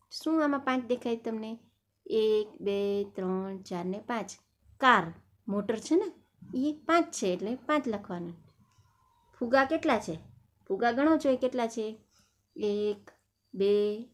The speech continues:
ત્રણ, ચાર, પાંચ, છ, સાત, આઠ, નવ.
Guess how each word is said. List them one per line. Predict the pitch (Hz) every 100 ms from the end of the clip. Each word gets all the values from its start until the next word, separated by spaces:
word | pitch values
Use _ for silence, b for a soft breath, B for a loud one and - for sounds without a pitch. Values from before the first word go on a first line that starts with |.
| _ _
ત્રણ, | - 190 196 202 202 202 202 _ _ -
ચાર, | 208 196 196 196 202 208 _ _ _
પાંચ, | 202 240 196 196 202 - _ _ _ _ -
છ, | 202 196 196 202 226 - _
સાત, | - - 196 190 196 196 202 - - -
આઠ, | 185 190 196 202 - _ 233
નવ. | 262 247 185